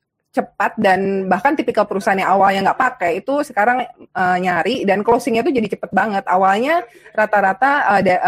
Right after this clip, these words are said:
eh, kita tuh, eh, tim sales itu dari lead ke closing deal itu tiga puluh hari.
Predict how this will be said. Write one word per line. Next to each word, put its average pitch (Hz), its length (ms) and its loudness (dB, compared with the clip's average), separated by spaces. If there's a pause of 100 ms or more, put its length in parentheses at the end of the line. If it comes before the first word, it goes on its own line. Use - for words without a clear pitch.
eh, 185 80 2
kita 202 240 -6
tuh, 285 400 0
eh, 185 240 2
tim 196 160 -2
sales 240 560 -2
itu 240 240 -2
dari 196 240 4
lead 269 160 2
ke 202 320 2
closing 202 400 -2
deal 214 160 2
itu 254 80 -2
tiga 220 240 0
puluh 196 160 0
hari. 180 400 -2